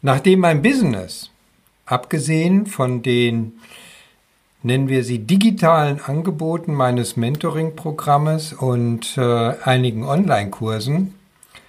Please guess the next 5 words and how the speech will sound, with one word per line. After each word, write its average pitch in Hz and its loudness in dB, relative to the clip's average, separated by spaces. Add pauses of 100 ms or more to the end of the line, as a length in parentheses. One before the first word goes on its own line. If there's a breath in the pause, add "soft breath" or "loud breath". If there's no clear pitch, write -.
(240 loud breath)
weitestgehend 131 0
zum, 123 -4
äh, 120 -2
Stillstand 135 -4
kam, 147 0